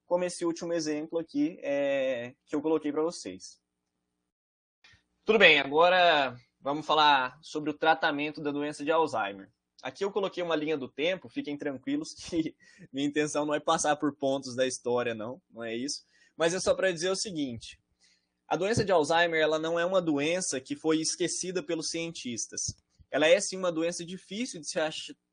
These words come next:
de se achar uma medicação realmente eficaz. Até hoje nós não conseguimos achar essa medicação que seja realmente boa para o Alzheimer. Existem medicações que são úteis, mas infelizmente ainda não existe a cura para o Alzheimer, né?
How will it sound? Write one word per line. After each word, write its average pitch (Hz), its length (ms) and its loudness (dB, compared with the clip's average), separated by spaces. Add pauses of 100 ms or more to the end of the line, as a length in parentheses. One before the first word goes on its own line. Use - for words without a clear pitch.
de 123 120 -14
se 165 100 -2
achar 165 300 0
uma 180 160 -2
medicação 160 600 -4
realmente 185 560 -2
eficaz. 156 720 0 (360)
Até 143 200 -2
hoje 170 200 2
nós 165 180 -2
não 170 100 -4
conseguimos 170 480 -6
achar 143 360 0
essa 135 160 -6
medicação 135 640 -6 (380)
que - 80 -6
seja 156 500 2 (420)
realmente 180 560 0
boa 147 480 2
para 135 180 0
o 131 100 -2
Alzheimer. 127 600 -4 (140)
Existem 127 420 -6
medicações 131 680 -8
que - 360 -16
são 180 300 0
úteis, 208 560 -4 (240)
mas 170 160 2
infelizmente 180 540 -6
ainda 180 140 -2
não 180 120 0
existe 175 340 -4
a 156 60 -2
cura 160 380 -2
para 127 200 0
o 120 60 0
Alzheimer, 104 580 -4
né? 123 160 -10